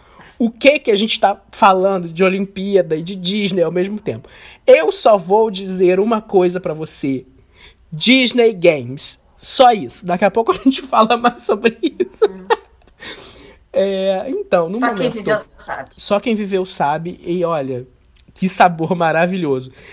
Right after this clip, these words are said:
Speaker 1: Se você não sabe do que a gente tá falando, joga no YouTube, é, Disney Games. Cara,
Speaker 2: Disney Channel Games, é
Speaker 1: Disney
Speaker 2: verdade.
Speaker 1: Channel Games, é verdade. Cara, que sabor.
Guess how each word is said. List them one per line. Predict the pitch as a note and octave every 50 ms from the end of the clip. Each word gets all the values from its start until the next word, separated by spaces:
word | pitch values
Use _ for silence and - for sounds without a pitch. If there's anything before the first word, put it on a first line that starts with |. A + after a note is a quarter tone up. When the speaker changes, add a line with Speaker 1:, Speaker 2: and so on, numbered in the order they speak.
| - -
Speaker 1:
Se | - -
você | E3+ E3+ F3 F3 - G3+
não | G#3 G#3
sabe | - - F3+ F3
do | F3
que | E3 E3
a |
gente | D#3+ D#3+ -
tá | - C#3+
falando, | - - C3+ D3 D3+ D3+ D3 C3+ B2+
joga | C#3 D3+ E3 E3+ G3 G3+ F#3+
no | E3+ E3+
YouTube, | D3 C3+ C3 - - D3 C#3 B2+ B2+ A#2+ A#2+ - - _ _ _ _ _ _ _ _ -
é, | D3 D3 C#3+ C#3 C3+
Disney | C3+ C#3 D#3+ E3+ D#3+ E3+ F3 E3+
Games. | D3+ C#3 A#2 G#2 G2+ G#2 A2+ - - _ _ -
Cara, | - F#3 E3 D#3 D3 C#3 -
Speaker 2:
Disney | G#3+ A3 B3+ C4+ B3+ -
Channel | B3 B3 B3 B3+ A#3
Games, | F#3+ F3+ E3+ E3 D#3+ - -
é |
Speaker 1:
Disney | F3 E3+ G3+ A3 A#3 A3
Speaker 2:
verdade. | G#3 G3
Speaker 1:
Channel | - - G#3+ A3 A#3 G#3+ F#3+
Games, | E3+ E3 D#3 D3+ C#3+ C#3+ D3
é | D#3 C#3+
verdade. | C#3+ D3+ D3+ D3+ C3+ B2 A#2+ B2 _ _ _ _ _ _ _ _ _ _ _
Cara, | - - F#3+ F#3 F3 D3+ C#3 C3+ C3 B2+ B2+ - _ _ _ _ _ _ _ _ _ _ _ -
que | - - F3+
sabor. | - - G3+ F3 D#3 C#3 B2+ A#2 A#2 -